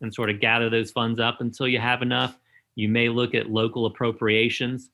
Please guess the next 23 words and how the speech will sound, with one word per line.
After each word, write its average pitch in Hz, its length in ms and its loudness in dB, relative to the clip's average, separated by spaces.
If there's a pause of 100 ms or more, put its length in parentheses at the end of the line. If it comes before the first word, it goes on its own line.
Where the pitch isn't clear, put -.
(160)
Um, 107 400 -2
that's 107 260 -4
money 110 220 0
that's 107 160 -2
just 117 180 -6
available 107 460 0
on 101 100 0
a 101 40 -2
year 104 200 -2
by 101 160 -2
year 107 260 -2
basis. 120 520 -2 (500)
Um, 123 260 2
and 131 120 -4
sometimes 151 520 0
you 143 120 2
can 139 140 0
even 135 300 0
use 127 300 0
splost, 135 420 -2
and 107 120 -4
that's 107 240 -4
a 107 260 0